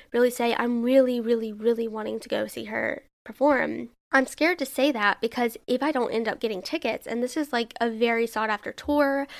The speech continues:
I'm scared I'm not gonna get tickets, you know, all of that, even though I've signed up for pre-sale, blah, blah, blah, blah, blah.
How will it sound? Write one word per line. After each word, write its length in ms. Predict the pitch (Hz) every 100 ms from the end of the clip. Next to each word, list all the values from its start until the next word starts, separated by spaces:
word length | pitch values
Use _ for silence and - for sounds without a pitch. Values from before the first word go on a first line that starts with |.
| - -
I'm 400 | 214 226 220 214 -
scared 300 | - 262 269
I'm 80 | 269
not 120 | 247
gonna 160 | 262
get 160 | 247 -
tickets, 560 | 254 247 240 233 - 240
you 60 |
know, 160 | 226 220
all 240 | - 254
of 140 | 277 233
that, 320 | 214 214 214
even 200 | 220 226
though 100 | 220
I've 100 | 214
signed 220 | 233 247
up 60 | 233
for 80 |
pre-sale, 440 | 226 226 214 196 202
blah, 200 | 208 233
blah, 120 | 233
blah, 140 | 226
blah, 120 | 233 214
blah. 280 | - -